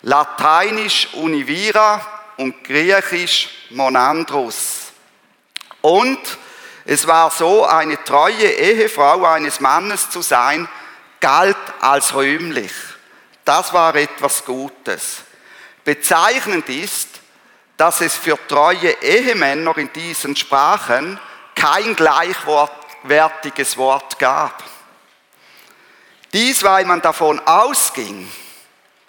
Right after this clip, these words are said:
dass Männer mit verschiedenen Personen Sex hatten, nämlich mit der eigenen Ehefrau,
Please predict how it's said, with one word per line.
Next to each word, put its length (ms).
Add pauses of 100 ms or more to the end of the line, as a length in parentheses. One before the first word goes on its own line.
(460)
dass 260
Männer 540 (220)
mit 200
verschiedenen 640
Personen 680
Sex 420
hatten, 640 (480)
nämlich 440
mit 200
der 140
eigenen 540
Ehefrau, 680